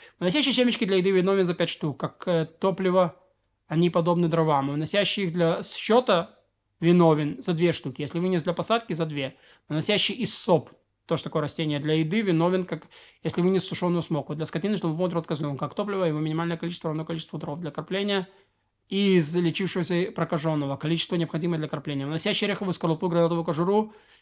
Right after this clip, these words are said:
и сатис, э, пуа. Это тоже вид такой, э, вещество, из которого производят краситель. Или корень, из которого производят краситель. Значит, э, и прочие красители. Виновен, даже если можно окрасить маленькую одежду. Например, повязку, с которой,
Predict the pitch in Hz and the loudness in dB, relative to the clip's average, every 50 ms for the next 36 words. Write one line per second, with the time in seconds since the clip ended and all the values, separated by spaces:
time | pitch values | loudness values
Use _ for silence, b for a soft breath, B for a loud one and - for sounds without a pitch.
0 | B B _ _ - 220 175 170 160 - - 185 180 185 180 - 196 196 175 - | B B _ _ -4 0 2 2 2 2 2 2 2 2 2 2 -2 -2 -2 -2
1 | - - - 208 208 208 190 160 156 151 147 131 - _ - 165 156 160 175 196 | -4 -6 -8 -6 -4 -2 0 0 0 0 -2 -4 -8 _ -4 0 4 6 6 8
2 | 208 208 214 214 - _ _ _ _ _ _ _ _ _ _ - 165 - - 160 | 6 6 4 0 -10 _ _ _ _ _ _ _ _ _ _ -10 -8 -4 -4 -4
3 | 135 151 151 151 151 - - 151 - - 156 147 143 143 143 139 139 135 143 - | -2 -2 -2 -4 -4 -4 -6 -8 -4 -2 -2 -2 0 -2 -2 -2 -4 -4 -6 -6
4 | - 156 - 185 165 - 165 151 156 156 151 165 156 143 160 160 151 - - 151 | -6 -4 -4 -2 -2 -2 -2 -2 -2 -4 -2 -4 -4 -2 -2 -2 -2 -2 -6 -6
5 | - 214 214 214 208 190 185 B B B B B B B B B B _ _ 175 | -4 -4 -4 -2 -4 -4 -6 B B B B B B B B B B _ _ -6
6 | 151 147 147 147 - 196 196 196 196 180 - 180 160 185 175 175 170 165 170 165 | -4 -4 -4 -2 2 4 4 6 6 4 2 0 0 0 0 0 0 -2 -2 -2
7 | - 175 - - 175 160 - 160 165 - - - - 175 165 - - 175 170 - | -4 -6 -4 -4 -4 -4 -4 -6 -6 -6 -8 -8 -8 -6 -6 -6 -6 -10 -10 -4
8 | - 170 165 165 156 156 156 156 156 156 170 - - _ - 208 175 - - 190 | 0 2 2 2 2 2 0 0 0 -2 -4 -8 -10 _ -12 -10 -6 0 0 2
9 | - - 175 160 - 160 151 - 214 202 226 196 190 190 208 220 240 240 240 226 | 2 2 2 0 0 -2 -4 -4 -4 -2 -2 -2 -2 0 0 0 2 2 2 2
10 | 208 196 175 175 - 196 196 196 180 185 185 180 196 185 - 185 180 175 165 170 | 2 0 0 -2 -2 -2 -2 0 0 0 0 0 0 0 0 0 -2 0 0 0
11 | 165 151 143 139 131 147 185 180 185 180 175 160 160 165 165 175 175 170 - 175 | 0 0 -2 -2 -4 -4 -4 -4 -2 0 0 0 0 0 0 2 0 0 -2 -6
12 | 156 - - - 170 160 156 | -8 -8 -6 -4 -4 -4 -4